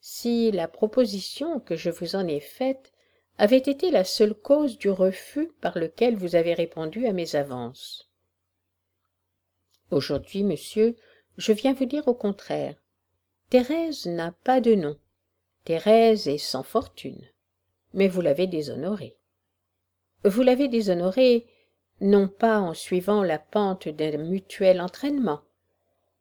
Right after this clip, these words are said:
mais en appelant à votre aide le plus odieux,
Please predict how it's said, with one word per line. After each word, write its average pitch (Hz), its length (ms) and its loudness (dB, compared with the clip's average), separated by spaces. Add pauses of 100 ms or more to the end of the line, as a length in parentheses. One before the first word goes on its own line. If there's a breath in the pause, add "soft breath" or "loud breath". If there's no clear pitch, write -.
mais 202 440 6
en 190 160 2
appelant 220 420 2
à 190 100 -2
votre 151 340 -6
aide 208 340 2 (360)
le 208 160 2
plus 208 480 -2
odieux, 170 440 -2